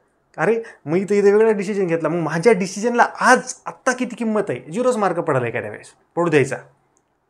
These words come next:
एखाद्या वेळेस अडीच पडतील, हा, हा, हा, जमलं कार्यक्रम. एखाद्या वेळेस एक पडेल, हा, हा, हा, ठीक आहे. पण अडीच पडला की, "ये, आपण विषय क्लोज, आपण निर्णय घ्यायला लय भारी."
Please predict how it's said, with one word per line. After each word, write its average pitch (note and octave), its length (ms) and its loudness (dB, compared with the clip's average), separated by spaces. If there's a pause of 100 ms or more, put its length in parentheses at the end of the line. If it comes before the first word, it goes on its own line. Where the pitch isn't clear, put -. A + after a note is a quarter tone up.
एखाद्या G#3 160 -4
वेळेस A3+ 120 2
अडीच G#3+ 280 2
पडतील, F3 440 4
हा, E3 200 0
हा, D#3 140 2
हा, A#2 200 -4
जमलं F3+ 280 -2
कार्यक्रम. A2+ 300 -6 (280)
एखाद्या A#3 260 -2
वेळेस A#3 160 -6
एक C4 200 -4
पडेल, E3 260 0 (140)
हा, F3+ 120 -2
हा, C3+ 140 -4
हा, A2 220 -14 (120)
ठीक G#3 160 -10
आहे. A#2+ 80 -10 (680)
पण A3 200 0 (260)
अडीच A3+ 360 0
पडला G#3+ 400 6
की, F3+ 300 0
"ये, G3+ 720 0
आपण F3+ 560 -4
विषय G3 440 0
क्लोज, G3 540 2
आपण E3+ 300 -2
निर्णय F#3+ 360 0
घ्यायला F3+ 200 0
लय F#3 100 0
भारी." D#3+ 380 -2